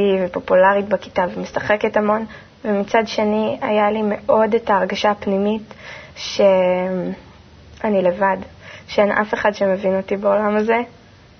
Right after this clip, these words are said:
ש-, שכואב. כאילו, הרגשה ממש חזקה שכואב, שהייתי יושבת לפעמים שעות מול המראה, פשוט בוכה. מתאמנת על לבכות.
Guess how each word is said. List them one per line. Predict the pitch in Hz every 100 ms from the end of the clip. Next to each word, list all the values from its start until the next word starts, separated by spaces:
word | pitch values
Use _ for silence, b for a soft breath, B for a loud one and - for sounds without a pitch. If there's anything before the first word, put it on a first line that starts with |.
| -
ש-, | - - 208 190 185 185 185 196 202 - - - - b b b b b
שכואב. | - 214 - 190 220 196 214 - - B B B -
כאילו, | 277 285 269 -
הרגשה | 220 214 214
ממש | 254 240 240 247 - -
חזקה | - 226 208 226
שכואב, | - 220 190 220 208 214
שהייתי | - - - - - - 220 214
יושבת | 214 202 220 233
לפעמים | 208 214 208 208
שעות | 202 202 208
מול | 214 208
המראה, | 190 208 214 233 B B
פשוט | - 269
בוכה. | 233 208 - 196 - B B B B B -
מתאמנת | 240 262 302 339 330
על | 247
לבכות. | 240 208 247 220